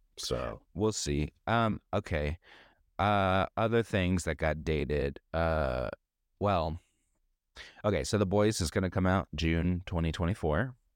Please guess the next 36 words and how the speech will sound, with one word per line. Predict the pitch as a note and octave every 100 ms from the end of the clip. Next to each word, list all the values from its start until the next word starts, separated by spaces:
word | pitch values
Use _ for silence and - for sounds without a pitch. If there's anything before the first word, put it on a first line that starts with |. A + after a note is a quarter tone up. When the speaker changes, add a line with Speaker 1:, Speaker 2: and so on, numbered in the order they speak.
| _
Speaker 2:
this | F#2+ F2
year, | D#2 E2+ A2+ _ _
June | - D#2+
this | F2+ F2
year. | D#2+ E2+ F#2 - - - - - _
Um, | E2+ E2 D2+ C#2+ - _ _ _ _ -
so | - D#2 D2
cool. | - D#2 D#2 F2
We | E2+ D#2
finally | - C#2 C#2+
actually | - D2+
have | C2+
a |
date | B1 D2+ -
for | - A#1+
that | C2+ C2 -
instead | - C#2+
of | C#2
just, | - -
Speaker 1:
Yeah. | A#2
Speaker 2:
like, | C2 - - _
"It's | - -
coming | F#2 G2+ E2+
sometime | G2 F#2+ D#2 D2 F2+ - _ _ -
this | E2
year." | -
Speaker 1:
I'm | F#2
excited. | G#2+ - D2 D#2+ G#2 _ _ - - - - -
Speaker 2:
Um, | D#2+ D#2+ D#2 D#2 D#2+ F2+
so | - D#2+
that's | D#2 E2 D2
cool. | - - D#2+ D2+ F#2 G2 _ - - _ _
Now, | E3+ F2+ F2
this | A2+ -
one | F3+ F3+
is | E3+ D3+ C#3 G#2